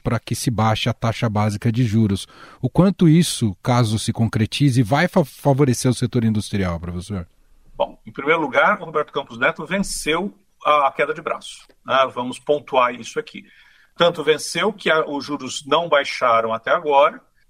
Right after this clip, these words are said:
Speaker 2: e o próprio Conselho Monetário Nacional, que é composto pelo ministro Haddad, pela ministra Tebet e, e pelo próprio Roberto Campos Neto,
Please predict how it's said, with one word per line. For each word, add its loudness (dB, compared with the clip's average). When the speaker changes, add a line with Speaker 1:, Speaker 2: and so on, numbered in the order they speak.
Speaker 2:
e 2
o -12
próprio 2
Conselho -6
Monetário -2
Nacional, 0
que 0
é 2
composto -6
pelo -6
ministro -4
Haddad, 4
pela 0
ministra -2
Tebet -2
e, -10
e -10
pelo -2
próprio 2
Roberto 0
Campos -10
Neto, -2